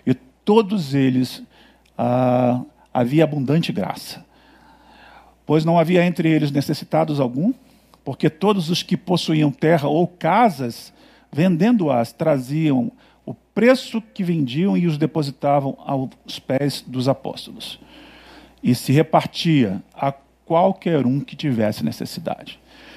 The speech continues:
Vem comigo, pensa aí, que a gente tem esse texto que é, é a base de tudo aquilo que a gente vivia pra aquele tempo,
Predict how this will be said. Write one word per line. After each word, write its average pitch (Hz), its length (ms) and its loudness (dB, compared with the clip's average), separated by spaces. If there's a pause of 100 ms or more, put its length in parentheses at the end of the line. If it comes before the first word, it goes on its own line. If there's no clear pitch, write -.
(560)
Vem 123 260 0
comigo, 180 500 2 (680)
pensa 226 340 2
aí, 123 280 2 (320)
que - 80 -12
a 120 60 -4
gente 156 260 -4
tem 175 140 0
esse 175 180 -2
texto 165 400 0
que 156 420 0
é, 147 300 2 (640)
é 139 140 -2
a 139 100 2
base 208 920 2
de 143 160 -14
tudo 220 280 -8
aquilo 190 380 0
que 185 200 -6
a 160 60 0
gente 160 500 0 (520)
vivia 170 500 4
pra - 140 -4
aquele 131 260 -2
tempo, - 300 -8